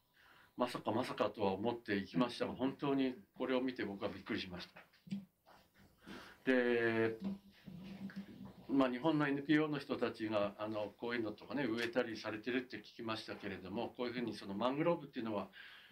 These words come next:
あの、陸地ができる始まりっていうのを言われるので、マングローブを移植して、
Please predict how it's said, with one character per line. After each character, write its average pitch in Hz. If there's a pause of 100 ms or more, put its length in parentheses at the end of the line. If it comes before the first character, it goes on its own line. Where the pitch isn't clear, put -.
(140)
あ 110
の、 107
陸 123
地 151
が 139
で 135
き 160
る 139
始 104
ま 120
り 131
っ -
て -
い -
う -
の 98
を -
言 98
わ 101
れ 98
る 101
の 95
で、 139
マ 117
ン 127
グ 127
ロ 143
ー 139
ブ 113
を 101
移 101
植 -
し -
て、 147